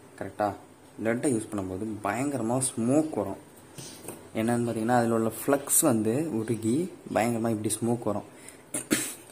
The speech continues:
எனக்கு இந்த smoke வந்து லைட்டா allergetic மாதிரி வரும். எத்தனை பேருக்கு இப்படி அலர்ஜிட்டிக்னு தெரியல. இது வந்து எனக்கு, எனக்கு வந்து பர்சனலா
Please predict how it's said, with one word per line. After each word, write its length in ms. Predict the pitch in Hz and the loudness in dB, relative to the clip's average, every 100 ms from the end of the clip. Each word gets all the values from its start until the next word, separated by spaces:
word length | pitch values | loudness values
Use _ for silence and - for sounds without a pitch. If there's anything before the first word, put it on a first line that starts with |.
| - - - | -20 -12 0
எனக்கு 300 | 131 143 143 | 2 2 2
இந்த 420 | 143 139 127 120 - | 4 6 6 6 4
smoke 260 | 147 180 | 4 4
வந்து 380 | 139 127 151 156 | 4 4 6 6
லைட்டா 320 | 123 117 120 113 | 4 0 2 2
allergetic 500 | 117 127 - 110 - - | 4 2 0 -4 -10 -12
மாதிரி 280 | 113 107 104 - | -8 -6 -6 -8
வரும். 180 | 101 98 - - - - | -10 -10 -10 -18 -18 -10
எத்தனை 260 | - 107 127 | -6 0 2
பேருக்கு 260 | 123 120 123 | 2 0 0
இப்படி 260 | 110 110 | 2 2
அலர்ஜிட்டிக்னு 680 | 101 113 117 113 113 110 104 | 4 4 2 -2 -2 -4 -2
தெரியல. 480 | 107 110 92 92 147 - - - - - - - - - - | 0 0 0 -4 -6 -8 -18 -20 -20 -20 -20 -20 -20 -18 -8
இது 80 | 107 | -4
வந்து 180 | 107 123 | 0 0
எனக்கு, 420 | 113 110 - 98 | 0 -2 -6 -2
எனக்கு 420 | 110 139 139 - | 0 0 -2 -4
வந்து 180 | 143 139 | -2 -2
பர்சனலா 440 | 123 113 120 110 | -2 -2 -2 0